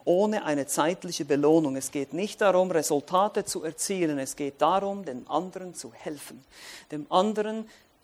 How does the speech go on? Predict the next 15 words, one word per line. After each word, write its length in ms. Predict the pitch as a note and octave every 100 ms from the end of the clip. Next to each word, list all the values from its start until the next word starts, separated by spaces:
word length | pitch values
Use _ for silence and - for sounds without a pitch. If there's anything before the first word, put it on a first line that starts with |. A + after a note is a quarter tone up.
| _
zu 160 | - D3+
helfen, 560 | D#3+ G3 A3 - A3+ A#3+
in 100 | G#3
der 80 | C3+
Christusähnlichkeit 1300 | - G#3 - G#3+ - E3 F#3 F#3+ F3+ - F3+ F3
zu 260 | - - D#3+
wachsen. 460 | F3+ F#3 - - A#2+
Und 160 | B2
das 200 | D#3+ -
müsst, 300 | F3 F3+ -
das 160 | D3 D3
erfordert 720 | D3+ - F3+ F#3+ G#3 G#3+ -
enorm 760 | D#3 D3 D#3+ F3 G#3 G#3+ G#3+ G#3 - -
viel 460 | G3 G#3 G#3 F#3
Geduld. 640 | - C#3 D#3+ F3+ C3+ -